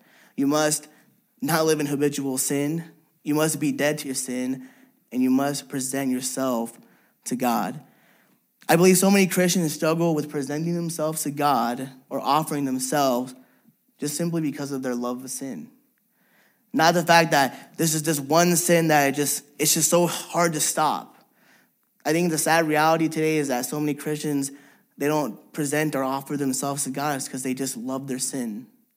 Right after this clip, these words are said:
too much. And I,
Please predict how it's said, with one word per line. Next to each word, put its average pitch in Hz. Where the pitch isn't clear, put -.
too 143
much. 113
And 147
I, -